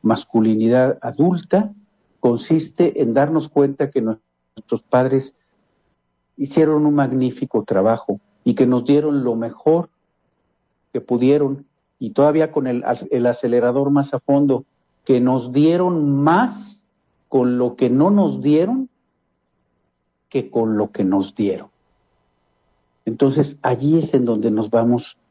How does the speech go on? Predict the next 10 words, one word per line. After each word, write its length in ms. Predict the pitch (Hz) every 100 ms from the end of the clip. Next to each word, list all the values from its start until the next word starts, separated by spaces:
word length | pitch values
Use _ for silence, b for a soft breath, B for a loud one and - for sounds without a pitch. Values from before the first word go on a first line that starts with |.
| _ _
nos 200 | 101 104
vamos, 540 | 117 120 127 127 - -
eh, 540 | - 104 101 101 95 95
perfilando 800 | - 104 - 170 226 202 208 240
hacia, 600 | 156 123 135 117 117 110 - _ _ _ _ -
hacia 560 | 110 110 131 120 117 -
una 760 | 135 139 139 135 120 110 104
personalidad, 960 | - 117 - 127 123 135 175 180 185 185 _ _ _ _ _ _ _
eh, 640 | - 135 131 127 123 123 - _ _ _ _ _ _ _ _ _ _ _ _
adulta. 760 | 110 113 160 208 190 - -